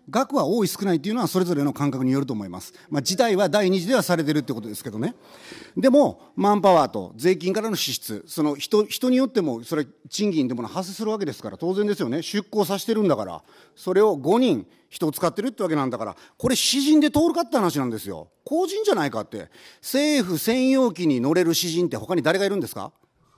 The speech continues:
公人じゃないですか。当たり前ですよ。ファーストレディーですもん。これね、あの、私これが悪いって言ってるわけじゃないんですよ。で、総理にお聞きしたいんですけど、この五人を、ご-、あの、秘書に対して五人つけるっていうのは、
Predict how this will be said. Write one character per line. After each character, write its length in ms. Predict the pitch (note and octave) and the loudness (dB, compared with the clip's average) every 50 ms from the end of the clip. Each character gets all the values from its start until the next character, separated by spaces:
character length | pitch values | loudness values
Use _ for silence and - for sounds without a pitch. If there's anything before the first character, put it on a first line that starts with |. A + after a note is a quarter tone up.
| _ _ _ _ _ _ _ _ _ _ _ _ - | _ _ _ _ _ _ _ _ _ _ _ _ -8
公 220 | - C#4 F4 F#4 | -4 -2 0 0
人 160 | E4 G4 G#4 | 0 0 2
じ 80 | G4 F#4+ | 2 4
ゃ 40 | B3 | 4
な 60 | F3 | 4
い 40 | D3 | 2
で 40 | |
す 60 | - - | 0 0
か。 60 | B2 | -2
当 60 | D3 | -2
た 80 | C#3+ F#3 | 0 0
り 40 | G3 | 0
前 140 | G#3 G#3+ A#3 | 0 0 -2
で 60 | G#3+ | 0
す 80 | - A3 | 0 0
よ。 80 | D3+ | 0
フ 100 | - E3+ | 2 2
ァ 60 | G3 G#3 | 2 2
ー 40 | |
ス 40 | - | 2
ト 80 | - G#3+ | 2 2
レ 100 | F#3 G#3 | 2 2
デ 80 | F3 | 2
ィ 40 | E3 | 0
ー 20 | C3+ | -2
で 100 | B2 A2+ | -2 -4
す 80 | A2 | -6
も 120 | G#2 F2+ E2+ | -8 -10 -12
ん。 60 | - _ - - - - _ _ _ _ _ | -14 _ -20 -20 -20 -20 _ _ _ _ _
こ 80 | - A#3+ | 0 2
れ 100 | B3+ A#3+ | 2 2
ね、 160 | A#3+ C4+ B3 - - - - - | 2 0 -2 -6 -14 -20 -10 -6
あ 80 | F#3 | -4
の、 160 | G3 G3+ G3+ G3 | -2 0 0 0
私 240 | A3 A3 B3 - | 0 0 0 -2
こ 80 | - C#4 | -2 0
れ 80 | D#4+ D4 | 0 2
が 60 | C#4+ | 4
悪 180 | C#4+ D#4 E4 | 4 4 4
い 40 | D4+ | 2
っ 20 | - | 0
て 80 | - | -2
言 20 | - | -4
っ 40 | |
て 60 | - G#3+ | -2 -2
る 60 | G#3 | 0
わ 80 | G#3+ | 0
け 60 | F#3+ E3+ | 0 -2
じ 40 | |
ゃ 40 | D#3+ | -2
な 100 | B2 B2+ | -2 -2
い 40 | C3+ | -2
ん 20 | |
で 80 | A#2+ G#2+ | -4 -4
す 100 | - G2+ | -6 -10
よ。 120 | E2+ D2 - _ _ _ _ _ | -12 -14 -16 _ _ _ _ _
で、 300 | - E3 C4 A3 A#2+ - - - _ _ - | -2 0 0 0 0 -2 -8 -18 _ _ -10
総 160 | - C4+ C#4+ | -6 -4 -2
理 80 | B3+ F#3+ | 0 0
に 20 | |
お 60 | D#3 | -2
聞 60 | C#3+ | -2
き 60 | D#3+ D#3+ | -4 -4
し 60 | - | -4
た 80 | A3+ | -2
い 40 | G#3 | -2
ん 20 | F#3 | -2
で 80 | C3 | -2
す 40 | - | -4
け 60 | C3 | -6
ど、 220 | A2 A2 G2 E2+ - _ - | -6 -6 -8 -10 -12 _ -8
こ 140 | - C4+ | -4 -2
の 200 | C#4+ C#4 C4+ A#3+ - - D#3 | 0 0 0 -2 -6 -12 -10
五 180 | D#3 F#3 C4+ E4 | -4 0 2 2
人 240 | F4 F4+ F4 D4+ F#3+ | 4 4 4 4 2
を、 80 | D#3+ - E3+ | 0 -2 -4
ご-、 160 | D3+ F#3 B3+ D#4+ | -4 -4 -4 -2
あ 60 | D3+ | -2
の、 320 | D#3 D#3+ D3+ D3+ D3+ D3 - _ _ _ | 0 0 0 0 -2 -4 -8 _ _ _
秘 100 | - - | -8 -4
書 140 | - D#4+ D#4 | 0 2 2
に 120 | C4 D#3+ | 2 2
対 140 | - F3 D#3+ | 0 -2 -4
し 60 | - | -4
て 80 | - B2+ | -6 -6
五 160 | A2+ E3 A#3+ | -4 -2 0
人 120 | C4 C4 B3+ | 0 0 0
つ 80 | - - | -2 -2
け 80 | D#3+ | -4
る 60 | B2 B2 | -4 -4
っ 40 | |
て 160 | A#2 A2+ - B2 | -6 -8 -8 -6
い 40 | |
う 20 | G#2+ | -6
の 100 | F#2+ F#2+ | -4 -2
は、 240 | B2 B2 G2 D#2+ | -2 -2 -4 -6